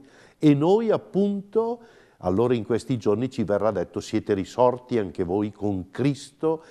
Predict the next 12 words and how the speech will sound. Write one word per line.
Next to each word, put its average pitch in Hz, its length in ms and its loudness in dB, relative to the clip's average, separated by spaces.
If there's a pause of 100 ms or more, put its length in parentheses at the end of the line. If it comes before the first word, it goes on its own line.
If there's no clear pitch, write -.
(200)
e 139 160 4
risorgerete 135 1300 4 (400)
in 117 100 -2
modo 143 220 2
definitivo 117 640 -2
con 98 180 -4
Cristo". - 360 -8 (240)
Questo 104 280 -2
direi 101 320 0
è 120 40 2
il 117 80 -4
fatto 82 360 -8